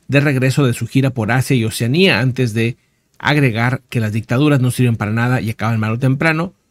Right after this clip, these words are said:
pero al mismo tiempo dijo que no se quería meter en política. El gobierno y el pueblo, dice, hagan todo lo posible por encontrar el camino de la paz en Venezuela. Dice, no logró dar una opinión política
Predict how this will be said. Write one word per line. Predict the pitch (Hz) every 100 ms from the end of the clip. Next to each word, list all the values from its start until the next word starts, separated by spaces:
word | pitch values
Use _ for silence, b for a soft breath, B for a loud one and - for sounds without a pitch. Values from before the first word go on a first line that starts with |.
| _ _
pero | 131 123
al | 127
mismo | 143 143 147
tiempo | 143 147 143 139
dijo | 131 131
que | 117
no | 120
se | 127
quería | 120 107
meter | 107 104 104
en | 107
política. | 147 185 156 147 143 - - b
El | 117
gobierno | 120 131 147
y | 143
el | 117
pueblo, | 139 147 156
dice, | 135 135
hagan | 131 131
todo | 131
lo | 131
posible | 113 - 131
por | 139 123
encontrar | 104 107 104
el | 123
camino | 123 110 120 120
de | 107
la | 98
paz | - 117 -
en | - 113 110
Venezuela. | 107 107 113 - 160 156 127 - _
Dice, | 127 127 143 131
no | 123 160
logró | 160 147 147
dar | 147
una | 147
opinión | 127 123 131 135
política | 127 127 123 139 139 113